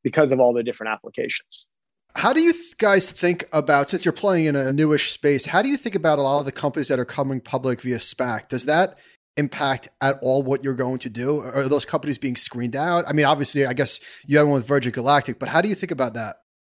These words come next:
Speaker 1: We don't necessarily have anything that says a company that went public via spac can or can't come in the portfolio, 'cause we're more focused on the metrics of how you got there. If you chose to list with a direct listing, if you chose to list with a spac or with an I P O,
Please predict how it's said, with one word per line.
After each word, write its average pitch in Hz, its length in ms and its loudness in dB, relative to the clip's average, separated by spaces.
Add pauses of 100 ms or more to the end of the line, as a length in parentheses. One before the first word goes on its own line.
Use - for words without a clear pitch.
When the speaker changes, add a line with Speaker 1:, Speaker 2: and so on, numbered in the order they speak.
(340)
Speaker 1:
We 180 120 6
don't 180 160 2
necessarily 160 600 4
have 135 240 -2
anything 135 380 -6
that 120 180 0
says 131 320 6
a 120 100 2
company 156 260 6
that 135 100 8
went 131 160 2
public 131 320 0
via 120 200 4
spac 123 320 0 (200)
can 147 180 6
or 135 80 6
can't 123 280 2
come 127 120 2
in 117 80 4
the 110 60 4
portfolio, 120 580 8 (360)
'cause 165 120 8
we're 185 200 8
more 190 160 8
focused 156 360 4
on 135 80 0
the 120 80 -4
metrics 131 480 0
of 113 80 -8
how 120 140 4
you 110 160 4
got 107 240 0
there. 98 220 -4 (300)
If 147 140 4
you 196 140 10
chose 180 360 8
to 139 100 4
list 151 280 6
with 131 100 2
a 123 40 2
direct 123 340 2
listing, 147 380 4
if 113 80 -4
you 120 80 -12
chose 131 240 2
to 123 100 -4
list 123 220 2
with 135 140 2
a - 20 -4
spac 139 460 2
or 117 60 8
with 120 120 4
an 117 80 2
I 117 140 6
P 113 200 2
O, 151 240 8